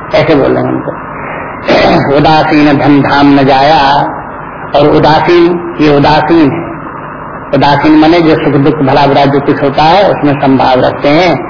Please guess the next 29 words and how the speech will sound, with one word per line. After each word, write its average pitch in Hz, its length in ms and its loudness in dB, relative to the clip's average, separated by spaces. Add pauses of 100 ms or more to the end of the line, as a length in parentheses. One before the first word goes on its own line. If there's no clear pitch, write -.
(380)
ऐसे 139 280 0
हैं। 120 160 -2
धन 160 260 2
धाम, 147 360 2 (100)
न 143 40 2
इनके 143 300 2
पास 135 200 0
घर 135 280 0
है, 135 220 2
न 139 100 2
इनके 139 280 0
मकान 139 460 2
है, 131 200 2 (600)
न 143 180 2
जाया 151 380 2 (260)
माने 143 180 2
स्त्री 151 280 0
भी 147 140 4
नहीं 139 260 2
है, 131 180 0
<clears throat> - 1200 -6
परिवार 143 380 2
भी 143 140 2
नहीं 139 240 2
है, 135 160 0
पुत्र - 240 -4
आदि 139 260 2
नहीं 139 280 4
है। - 180 0